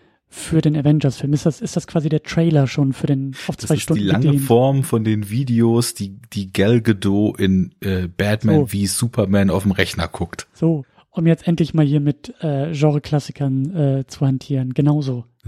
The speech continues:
Speaker 1: Genauso.
Speaker 2: So. <laughs>
Speaker 1: Ja, schauen
Speaker 2: Ja.
Speaker 1: wir, ja, ist, ist aber im Grunde genommen so. Schauen wir uns hier eigentlich das Marketingmaterial für den eigentlichen Film, für den Avengers irgendwie an. Und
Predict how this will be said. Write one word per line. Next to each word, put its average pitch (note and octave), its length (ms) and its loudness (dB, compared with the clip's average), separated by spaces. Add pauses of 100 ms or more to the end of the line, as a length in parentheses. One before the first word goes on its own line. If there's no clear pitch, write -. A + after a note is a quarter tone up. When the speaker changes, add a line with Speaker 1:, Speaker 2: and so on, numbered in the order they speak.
(120)
Speaker 1:
Genauso. D#3+ 320 2
Speaker 2:
So. F2+ 420 0 (500)
<laughs> F3 80 -2 (1800)
Speaker 1:
Ja, D#3+ 180 -2
schauen G#3+ 260 2
Speaker 2:
Ja. C3+ 200 4
Speaker 1:
wir, A#3+ 120 2
ja, A3+ 40 -4
ist, G3+ 240 -8
ist B3 260 -6
aber A#3 140 0
im G#3 80 0
Grunde E3 180 0
genommen D3 140 0
so. C#3 80 -4
Schauen A3 280 0
wir A#3 60 6
uns G#3+ 120 2
hier A3 160 -2
eigentlich G#3 260 -4
das E3+ 140 -2
Marketingmaterial F3+ 920 -2
für - 220 -6
den D#3 300 -2
eigentlichen D3 480 -6
Film, B2+ 320 -10 (400)
für - 360 -4
den D3+ 160 2
Avengers D3 460 2
irgendwie C#3+ 300 -2
an. E3 240 0 (640)
Und E3+ 540 0